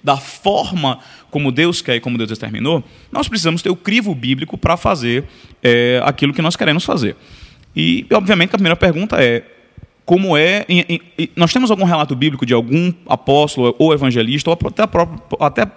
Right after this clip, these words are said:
do nosso próprio Senhor Jesus Cristo, de utilizar de encenações, é, na expectativa de que isso trouxesse conversão de almas? Eu creio que não. Nós não temos nada. E, e, e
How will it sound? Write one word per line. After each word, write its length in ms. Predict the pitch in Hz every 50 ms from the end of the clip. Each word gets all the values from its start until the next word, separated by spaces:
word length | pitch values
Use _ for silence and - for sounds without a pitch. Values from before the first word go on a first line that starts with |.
| - - - _ _ _ _ _ _ _ _
do 140 | 143 143 143
nosso 260 | 143 156 180 - -
próprio 280 | - - 156 170 - -
Senhor 160 | - 143 139
Jesus 260 | 135 139 127 120 -
Cristo, 300 | - 143 143 151 135 135
de 80 | 120 131
utilizar 560 | 131 - 175 156 135 113 120 127 135 143 123
de 100 | 117 127
encenações, 880 | 131 135 - 160 156 139 123 - - - 135 135 127 113 110 - - - - - - - - - - _ _ _ -
é, 380 | 123 117 117 117 117 117 - - - -
na 140 | 135 143
expectativa 680 | 151 - - - 170 170 - 160 139 - - 185 175 156
de 80 | 139 131
que 200 | 131 - 131 135
isso 240 | 135 131 - 127 113 - - - - -
trouxesse 340 | - 131 131 - 139 123 123
conversão 560 | - - 135 120 120 120 - - - 127 123
de 100 | 117 107
almas? 440 | 110 120 143 156 127 107 - - - - _ - - - _ -
Eu 120 | - 202
creio 360 | 202 - - 175 165 165 170
que 100 | 170 254
não. 240 | 240 175 131 107 107 - - - - - - - _
Nós 300 | - 131 127 127 139 143
não 80 | 175 175
temos 200 | - 170 196 202
nada. 220 | 180 131 123 131
E, 240 | - 160 170 165 - - - - _
e, 200 | - 170 165 - - - _ _ _ _ _ _ _
e 200 | - 147 143 117